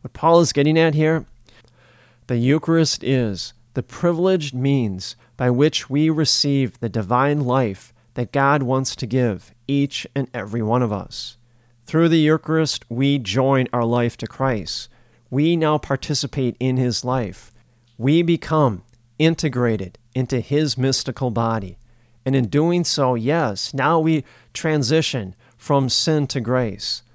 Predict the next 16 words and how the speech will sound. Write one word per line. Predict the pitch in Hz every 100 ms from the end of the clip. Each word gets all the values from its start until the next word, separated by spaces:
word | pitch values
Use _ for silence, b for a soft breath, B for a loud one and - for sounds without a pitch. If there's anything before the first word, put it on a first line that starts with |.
| b
from | - 156 143
this | 156 -
world | 139 135 117
to | - 120
the | 117
next. | 113 104 - - - - _ b b b b b
Friends, | - 170 165 -
strongly | - 165 151 151
encourage | 147 - 143 139
you, | 123
take | - 156
some | - 170 156
time | - 135 139
this | 127 -
week. | 127 127 117 - b b b b b b
Reread | 127 156 190 165 156 156